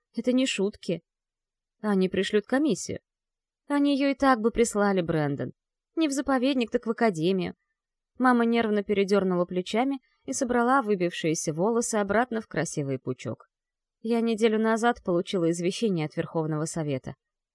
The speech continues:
Вяземский жаждет лично аттестовать преподавателей и проверить соответствие условий обучения общепринятым нормам. Словно ему больше заняться нечем, старому гоблину.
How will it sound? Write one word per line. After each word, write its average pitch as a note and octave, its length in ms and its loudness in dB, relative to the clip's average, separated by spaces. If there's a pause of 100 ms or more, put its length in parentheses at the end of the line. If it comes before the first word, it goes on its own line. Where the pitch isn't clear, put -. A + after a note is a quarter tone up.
(200)
Вяземский G#3+ 640 0
жаждет G3+ 460 0
лично E3+ 400 -2
аттестовать D#3 520 -4
преподавателей F3+ 880 -2 (280)
и G#3 100 -6
проверить G3+ 460 0
соответствие F3 560 -2
условий F3+ 380 -2
обучения F#3 680 -2
общепринятым D#3+ 760 -4
нормам. C3 420 -4 (600)
Словно B3+ 360 4
ему A#3+ 160 4
больше A#3+ 320 4
заняться G#3 580 2
нечем, D#3 500 -2
старому E3+ 480 0
гоблину. C#3+ 500 0